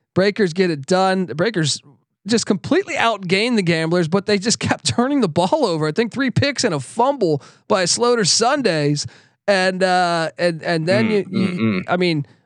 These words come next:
Speaker 1: Mark Thompson, my guy, that was where my D F S lineup struggled because Mark Thompson was the league leading rusher. Fourteen rushes, ten yards.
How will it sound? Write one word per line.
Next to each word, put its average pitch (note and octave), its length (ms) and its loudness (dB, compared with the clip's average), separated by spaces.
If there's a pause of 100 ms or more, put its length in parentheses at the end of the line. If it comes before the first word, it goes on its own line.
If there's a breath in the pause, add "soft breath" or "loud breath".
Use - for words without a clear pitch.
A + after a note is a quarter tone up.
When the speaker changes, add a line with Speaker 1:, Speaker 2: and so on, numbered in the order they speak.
Speaker 1:
Mark C4 340 0
Thompson, A#3+ 580 0
my A3+ 200 2
guy, F3+ 180 2
that G#3 180 0
was G#3 140 0
where G3 80 0
my F3 100 0
D E3 160 0
F D#3+ 140 -2
S C#3+ 140 -2
lineup C3 240 -2
struggled G2+ 360 -4
because G#2+ 240 -2
Mark E3 220 0
Thompson E3+ 400 -2
was B2 100 -2
the B2 60 -2
league D3 240 0
leading D#3 200 0
rusher. D3 300 -2
Fourteen A#3+ 420 -2
rushes, G#3+ 320 0
ten D4+ 320 0
yards. C#4 600 0